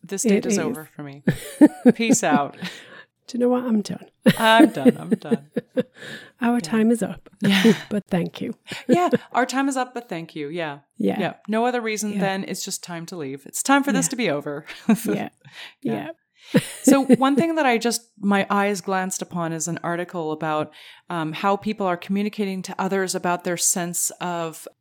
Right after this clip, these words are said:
Speaker 1: uh, sort of contact safety. So people are wearing different colored wristbands to
Speaker 2: Yes,
Speaker 1: indicate
Speaker 2: I
Speaker 1: whether
Speaker 2: saw
Speaker 1: they
Speaker 2: that.
Speaker 1: wanna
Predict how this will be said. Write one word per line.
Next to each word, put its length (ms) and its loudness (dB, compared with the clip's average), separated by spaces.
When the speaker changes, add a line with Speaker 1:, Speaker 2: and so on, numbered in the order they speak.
Speaker 1:
uh, 260 -16
sort 220 0
of 140 -4
contact 600 0
safety. 540 0
So 220 -2
people 320 -4
are 100 2
wearing 360 -4
different 380 -4
colored 380 -6
wristbands 1000 -4
to 460 0
Speaker 2:
Yes, 340 0
Speaker 1:
indicate 260 2
Speaker 2:
I 20 4
Speaker 1:
whether 180 2
Speaker 2:
saw 60 2
Speaker 1:
they 80 2
Speaker 2:
that. 40 0
Speaker 1:
wanna 220 -2